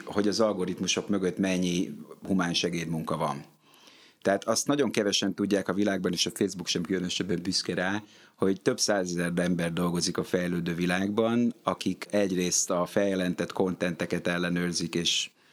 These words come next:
csukják le, másrészt pedig adatokat labellálnak. Ez kőkemény segédmunka,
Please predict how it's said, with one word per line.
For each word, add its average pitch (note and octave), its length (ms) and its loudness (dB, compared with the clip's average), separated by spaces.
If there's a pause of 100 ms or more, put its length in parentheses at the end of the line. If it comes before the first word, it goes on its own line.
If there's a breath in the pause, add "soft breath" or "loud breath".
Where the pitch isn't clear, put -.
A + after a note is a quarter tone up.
csukják F2 500 0
le, B2 500 0
másrészt G2+ 520 0
pedig F#2+ 240 0
adatokat F2 440 -2
labellálnak. E2 680 -2 (500 loud breath)
Ez B2+ 240 0
kőkemény G#2 520 2
segédmunka, B2 760 2